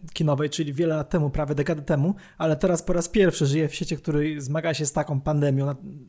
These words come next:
o takiej skali. I tak, tak, tak sobie myślę o tym filmie Soderberga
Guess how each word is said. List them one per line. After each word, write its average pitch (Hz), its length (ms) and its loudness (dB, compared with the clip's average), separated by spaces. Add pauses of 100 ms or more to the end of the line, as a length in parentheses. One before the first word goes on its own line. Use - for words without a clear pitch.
o - 60 -8
takiej 151 240 -2
skali. 160 340 0 (460)
I 170 80 -2
tak, 165 140 -2
tak, - 200 -4
tak - 260 -4
sobie 208 160 0
myślę 233 220 0
o 180 40 2
tym 175 140 0
filmie 202 240 0
Soderberga 180 640 0